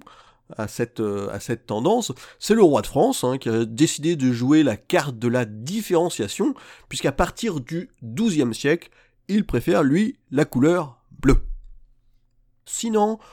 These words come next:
le rouge est habituellement lié à la royauté et au pouvoir. On en trouve une confirmation dans deux autres secteurs du tableau,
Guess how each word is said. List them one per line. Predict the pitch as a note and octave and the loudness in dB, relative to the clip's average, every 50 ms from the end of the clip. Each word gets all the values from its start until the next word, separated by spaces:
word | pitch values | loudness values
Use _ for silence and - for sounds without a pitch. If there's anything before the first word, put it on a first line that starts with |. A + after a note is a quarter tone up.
| - _ _ | -20 _ _
le | - B2 C#3 E3 | 2 8 8 8
rouge | D#3+ C#3+ D#3+ G3 A3 G#3+ F3 | 8 8 6 4 4 4 2
est | D3 - - | 0 0 -2
habituellement | D3+ C#3+ C#3+ C#3 C#3+ C3 B2+ C#3 E3 F#3 - - | -2 -2 0 0 0 2 2 2 2 2 0 -4
lié | B2+ A#2+ A#2 A#2 B2 C3+ D3+ E3+ - _ _ - | -6 -4 -2 0 2 4 4 2 0 _ _ -8
à | G2+ G#2+ | -6 -4
la | G#2+ G#2 | -4 -4
royauté | F#2 F2+ F2 G2 A#2 C3+ C3+ B2+ A#2+ A#2 - D3 D3+ D#3 - _ | -6 -6 -6 -2 0 2 2 2 2 0 0 -2 -2 -2 -4 _
et | - A#2 | -6 -4
au | A#2 A#2 | -4 -4
pouvoir. | A2+ - - C#3+ C#3 D3+ E3 C#3+ A2 F#2 F#2+ F#2 - _ _ _ _ _ _ - | -2 -4 -4 0 4 6 6 6 6 2 -2 -8 -14 _ _ _ _ _ _ -2
On | - C#3+ D#3 | 2 4 6
en | E3 E3 D#3+ | 6 4 4
trouve | - - F3+ F3+ E3 C#3+ - | 2 0 2 2 2 0 0
une | C3 A#2 A2+ | -2 -4 -4
confirmation | - - - D#3+ D3 - D3+ C#3+ C#3+ D3+ D3+ - C#4 C#4+ | -4 -2 -2 -2 -2 0 0 0 0 0 0 0 0 2
dans | B3+ F#3+ D3 C3+ B2+ B2 A#2+ A2+ A2 G#2 | 2 2 2 2 0 0 0 -2 -4 -6
deux | G#2+ A2 C#3 A3 B3 A3 G3 | -8 -4 -2 0 0 0 0
autres | A3+ G#3+ - - C#3 | -2 -4 -4 -6 -8
secteurs | - - - A#2+ - - - D#3 C#3+ A#2+ G#2+ | -6 -6 -10 -10 -6 -2 0 0 0 0 -4
du | G2 - G2+ - | -10 -14 -16 -16
tableau, | _ - - G2+ G2 G#2 A#2+ D3+ G3+ D4 - | _ -10 -8 -8 -4 0 4 4 4 4 2